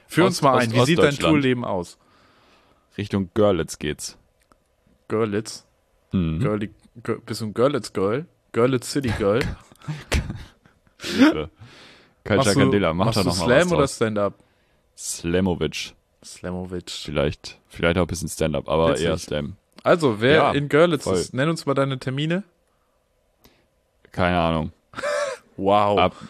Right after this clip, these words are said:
Speaker 2: Mittwoch,
Speaker 1: Toll.
Speaker 2: also ein Tag. Ihr hört Piff Dienstag und setzt euch Mittwochmorgen in den Zug. <laughs> Und dann treffen wir uns da.
Speaker 1: Folgt,
Speaker 2: Großes
Speaker 1: folgt,
Speaker 2: Fan-Treffen in Görlitz.
Speaker 1: folgt Brief von Felix auf Instagram.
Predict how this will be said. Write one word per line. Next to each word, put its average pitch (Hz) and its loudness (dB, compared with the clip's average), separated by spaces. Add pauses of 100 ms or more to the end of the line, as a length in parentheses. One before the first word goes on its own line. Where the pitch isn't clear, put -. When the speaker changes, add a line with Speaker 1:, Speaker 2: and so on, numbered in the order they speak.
(140)
Speaker 2:
Mittwoch, 98 2
Speaker 1:
Toll. 113 4
Speaker 2:
also 92 2
ein 98 2
Tag. 107 0 (280)
Ihr 101 2
hört 135 4
Piff 160 2
Dienstag 170 -2 (520)
und 101 0
setzt 127 2
euch 110 0
Mittwochmorgen 113 2
in 95 0
den 90 -6
Zug. - -2 (280)
<laughs> - -8
Und - -2
dann - -2
treffen 90 -2
wir 80 0
uns 78 -4
da. 78 0 (200)
Speaker 1:
Folgt, 135 2 (200)
Speaker 2:
Großes 107 0
Speaker 1:
folgt, 143 4
Speaker 2:
Fan-Treffen 85 0
in 67 -8
Görlitz. 73 -6 (260)
Speaker 1:
folgt 131 0
Brief 127 2
von 117 -2
Felix 113 -2
auf - -6
Instagram. 90 -6